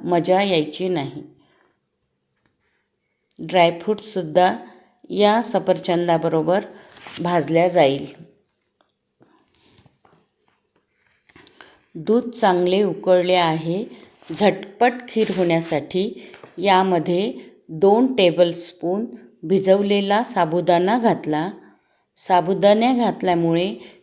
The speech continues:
खिरीला घट्टपणा तसेच क्रीमी टेक्स्चर येते, तसेच चव अप्रतिम येते. खिरीला गोडवा येण्यासाठी दोन टेबलस्पून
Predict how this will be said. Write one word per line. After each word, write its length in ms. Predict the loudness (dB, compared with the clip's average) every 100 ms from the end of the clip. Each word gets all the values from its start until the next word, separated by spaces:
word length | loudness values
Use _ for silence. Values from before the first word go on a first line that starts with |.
| _
खिरीला 500 | -4 0 2 2 0
घट्टपणा 840 | 0 -6 -6 -4 -4 -2 -2 -2 -6 -12 -20 _ _ -2
तसेच 520 | 0 0 0 -2 -18 -20 _ _ -8
क्रीमी 380 | -2 0 2 -2
टेक्स्चर 720 | -4 -10 -4 -4 -2 -2 0
येते, 640 | 0 -2 -6 -8 -10 -20 _ _ -2
तसेच 560 | 0 2 0 0 -8
चव 260 | 2 4 4 0 0
अप्रतिम 800 | 0 0 0 0 0 -4 -4 -4 -2
येते. 400 | -4 -4 -8 -8 -20 -20 _ -2
खिरीला 520 | 0 2 2 2 2
गोडवा 460 | 2 2 2 2 0
येण्यासाठी 1000 | -2 -4 -2 -2 -2 -4 -4 -4 -6 -12 -20 _ _ _ _ _ _ _ -2
दोन 420 | 4 4 4 0
टेबलस्पून 880 | 0 0 -2 -4 -6 -4 -2 -4